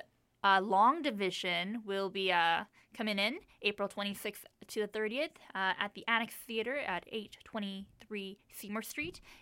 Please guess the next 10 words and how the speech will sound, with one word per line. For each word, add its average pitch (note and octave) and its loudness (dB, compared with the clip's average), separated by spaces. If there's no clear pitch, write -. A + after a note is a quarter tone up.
It'll G3+ -2
be G3 -6
directed F#3 -2
by F3 0
Richard F3 -6
Wolfe C4 -4
with G3 -8
choreography F#3+ -2
by F3 -4
Leslie, F3+ -6